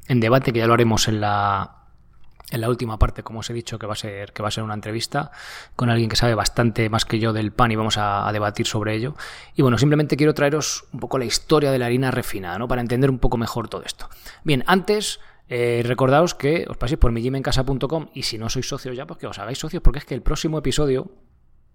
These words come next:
que va a ser el trescientos setenta, pues voy a seguir hablando de, del pan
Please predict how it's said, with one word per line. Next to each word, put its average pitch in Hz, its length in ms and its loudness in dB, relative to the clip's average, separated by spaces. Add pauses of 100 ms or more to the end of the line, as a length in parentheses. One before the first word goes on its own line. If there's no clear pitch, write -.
(680)
que 107 100 -8
va 120 60 -2
a - 20 -2
ser 127 300 0
el 107 360 -8
trescientos 120 400 -4
setenta, 123 420 -2 (440)
pues 107 100 0
voy 120 60 6
a 120 40 4
seguir 127 280 6
hablando 117 480 4 (340)
de, 104 840 -4
del 113 200 -6
pan 113 340 0